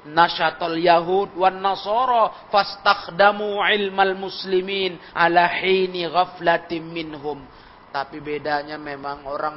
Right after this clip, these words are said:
mu-, orang Yahudi, orang Nasrani itu bersemangat. Mereka pun kemudian menggunakan ilmunya umat Islam ketika umat Islam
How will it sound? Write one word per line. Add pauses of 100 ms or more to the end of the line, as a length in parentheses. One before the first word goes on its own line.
mu-,
orang
Yahudi,
orang
Nasrani
itu (320)
bersemangat. (2250)
Mereka
pun (800)
kemudian (560)
menggunakan
ilmunya
umat
Islam (480)
ketika
umat
Islam